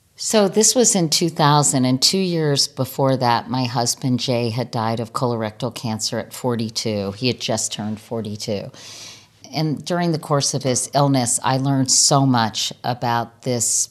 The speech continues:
very deadly form of cancer, the second leading cancer killer of men and women in the United States. And I decided that given my perch as a morning show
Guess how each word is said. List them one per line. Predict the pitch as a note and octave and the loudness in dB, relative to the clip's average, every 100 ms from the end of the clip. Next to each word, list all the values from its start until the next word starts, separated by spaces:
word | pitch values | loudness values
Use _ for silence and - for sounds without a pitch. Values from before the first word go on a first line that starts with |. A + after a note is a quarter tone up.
| - | -6
very | C3 B2+ B2 | -4 -2 -2
deadly | B2 A2+ A2 A#2+ | -2 -2 -2 -6
form | A2 C3+ B2 | -4 0 0
of | A#2+ | -2
cancer, | - B2+ A#2+ - B2+ | 0 0 0 -2 -2
the | A#2+ B2+ | -2 0
second | - C#3+ C#3+ C3 | 2 2 0 -2
leading | B2+ A#2 A#2 | -2 -2 -4
cancer | C3+ A#2 B2+ | -2 -2 -4
killer | A2 - A#2+ A#2+ | -6 -4 -2 -4
of | A2+ | -4
men | A#2+ A2+ | -2 0
and | A2+ | 0
women | A#2 A2+ A2 G#2+ - - - - _ | 0 -2 -2 -6 -10 -20 -20 -20 _
in | A#2+ | 0
the | B2 | 2
United | A#2+ A2+ A2 G#2 | 2 0 -2 -2
States. | - - A2 F2+ - - - - - - - _ _ - | -2 -2 -4 -4 -4 -4 -6 -18 -20 -20 -20 _ _ 0
And | D3+ C#3+ C#3+ C#3 C3+ C#3+ - | 4 4 4 4 0 -2 -2
I | C#3 D3 D3+ | 2 4 2
decided | D#3 D3 - C#3 C#3 C#3+ C#3 C#3 C#3+ | 0 0 4 6 6 4 2 2 0
that | - B2+ B2 B2+ - | 2 4 4 2 -2
given | - C#3+ D3 C#3 C3 - - | -2 2 2 2 2 -2 -4
my | C3+ C3+ | 0 0
perch | B2+ - D3 D3+ G3+ - - - | 0 0 2 2 0 -2 -4 -2
as | C3+ C3 B2+ A2+ - | 2 2 2 0 -2
a | B2 B2 | -2 0
morning | B2 B2+ C3 C3 C3 C3 B2+ C3 - | 2 2 2 2 2 2 0 -4 -10
show | - - C3+ B2+ B2 B2 | -6 0 2 2 0 -4